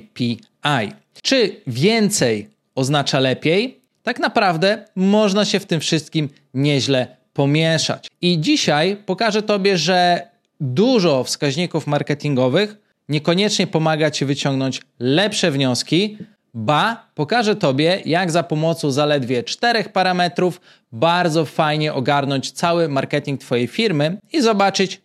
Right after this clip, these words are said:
czy te działania są na pewno efektywne. Oczywiście, niezależnie czy prowadzisz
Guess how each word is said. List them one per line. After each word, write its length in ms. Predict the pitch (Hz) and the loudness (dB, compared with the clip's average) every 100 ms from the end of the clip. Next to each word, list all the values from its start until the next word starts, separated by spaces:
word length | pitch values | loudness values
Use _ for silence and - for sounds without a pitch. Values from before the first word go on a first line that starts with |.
| - | -4
czy 160 | 165 | -4
te 200 | 139 156 | 0 0
działania 400 | 143 143 139 139 | 2 2 2 0
są 200 | 131 131 | -2 -2
na 100 | 123 | -2
pewno 420 | 110 120 110 120 - _ _ | -2 -4 -2 -4 -6 _ _
efektywne. 840 | 180 180 - 135 - 151 117 110 - _ - - - | -2 -2 0 -4 0 0 0 -6 -8 _ -20 -20 -6
Oczywiście, 760 | 143 214 226 226 - 156 175 175 | -2 0 2 0 0 0 0 -2
niezależnie 580 | 208 208 233 233 190 190 | -4 0 0 2 0 0
czy 120 | 180 | -2
prowadzisz 500 | - 147 139 123 113 | -2 0 2 0 -6